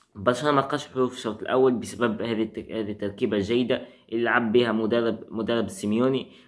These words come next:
آه، غص فيهم عقلية دفاعية ظاهر هذايا.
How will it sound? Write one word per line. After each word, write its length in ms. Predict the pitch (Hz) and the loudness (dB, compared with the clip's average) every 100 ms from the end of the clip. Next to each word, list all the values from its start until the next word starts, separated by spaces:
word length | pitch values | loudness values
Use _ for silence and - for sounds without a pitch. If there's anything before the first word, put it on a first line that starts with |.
| _ | _
آه، 340 | 104 104 107 107 | -2 0 2 0
غص 340 | 104 143 - | 2 0 0
فيهم 260 | - 127 113 | 0 2 4
عقلية 340 | 107 - 117 | 2 2 2
دفاعية 500 | 107 98 110 120 120 | 2 -2 0 2 2
ظاهر 340 | 107 120 107 95 | 4 4 4 0
هذايا. 400 | 98 117 127 | 2 2 0